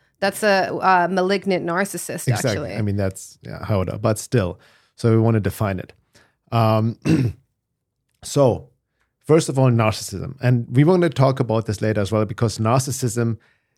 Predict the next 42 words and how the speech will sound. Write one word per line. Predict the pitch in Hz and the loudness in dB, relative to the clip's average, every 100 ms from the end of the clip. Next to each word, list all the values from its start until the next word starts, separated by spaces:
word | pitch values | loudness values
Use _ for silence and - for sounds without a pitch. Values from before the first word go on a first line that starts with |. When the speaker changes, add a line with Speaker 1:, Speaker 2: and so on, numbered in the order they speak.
| _ | _
Speaker 2:
is | 127 113 - - _ - | 0 0 -2 -14 _ -6
definitely | 101 123 123 117 104 113 | 2 2 2 0 0 -2
an | 110 | -2
epidemic | 110 101 110 110 107 | -2 0 2 0 0
nowadays. | 110 110 117 123 | 2 2 2 0
At | - 123 | -2 -2
the | 120 | -2
same | - - 139 151 | -2 -2 0 0
time, | 139 117 120 | -2 -2 0
it | 110 | 0
has | 107 113 - | 0 -2 -2
also | 117 104 | -6 -4
become | 110 - 110 | -6 -4 -2
a | |
more | 107 101 | 0 -2
popular | - - 120 110 110 107 - | -2 -4 -2 0 -2 -6 -10
topic | - 113 - 113 - | -6 -4 -2 -4 -2
that | 113 | -4
is | 107 | -2
also | 127 120 | -4 -4
often | - 110 - 107 | -2 -4 -4 -4
misused. | 95 101 135 95 - | 0 4 4 2 -4
So | 107 | -4
basically, | 101 95 - - 117 | -2 -2 -6 -6 -4
everyone | 120 131 123 120 | 0 2 2 2
I | 110 123 | 2 0
don't | 117 104 | 2 2
like | 110 120 - | 2 2 0
or | 104 | -2
responds | 104 - 113 113 | -2 -2 -2 -2
to | - 107 | -4 -4
what | 104 | -2
I | 104 | 0
want | 95 98 107 | 0 -2 -2
is | 101 - | -6 -10
a | |
narcissist | 98 107 107 104 - 90 - | -4 -4 -4 -8 -10 -12 -12
fallacy, | - 92 90 - 104 95 | -6 -4 -4 -8 -12 -12
as | 92 | -10
I | 98 | -10
call | - - 98 - | -8 -4 -4 -6
it. | 120 | -12